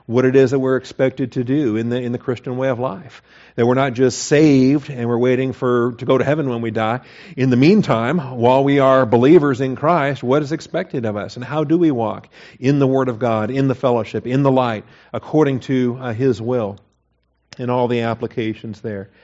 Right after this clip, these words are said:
Um, finally, last week we were dealing, last couple of weeks we've been dealing with thelematology, which comes from thelema, uh, which is the Greek word for will or desire, the will of God.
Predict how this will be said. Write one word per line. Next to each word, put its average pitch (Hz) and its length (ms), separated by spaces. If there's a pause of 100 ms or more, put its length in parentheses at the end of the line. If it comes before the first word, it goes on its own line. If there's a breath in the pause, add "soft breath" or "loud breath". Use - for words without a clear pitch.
(480 loud breath)
Um, 117 520 (180)
finally, 135 580
last 131 320
week 127 240
we 120 80
were 113 100
dealing, 117 260
last 123 220
couple 139 240
of 117 40
weeks 117 240
we've 120 100
been 117 140
dealing 120 300
with 113 280
thelematology, 113 960
which 104 180
comes 113 240
from 110 220
thelema, 120 540 (420 loud breath)
uh, 110 180
which 113 240
is 113 220
the 117 160
Greek 120 260
word 120 240
for 107 160
will 120 500
or 117 120
desire, 117 640
the 113 80
will 113 220
of 110 100
God. 117 260